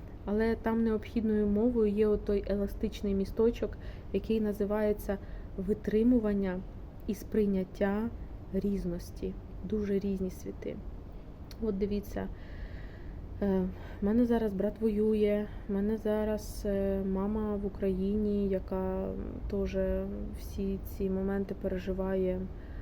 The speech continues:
о-, особливості життя і виживання в умовах, які зараз є.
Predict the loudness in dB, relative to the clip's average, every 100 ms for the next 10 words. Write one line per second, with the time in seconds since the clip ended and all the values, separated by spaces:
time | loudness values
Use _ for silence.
0 | -8 -4 -4 -2 0 2 6 6 6 0
1 | 0 0 0 2 2 2 0 0 0 0
2 | 0 -2 -2 -2 -2 -2 -2 0 0 2
3 | 0 -2 -6 -4 -2 -2 -2 -2 -2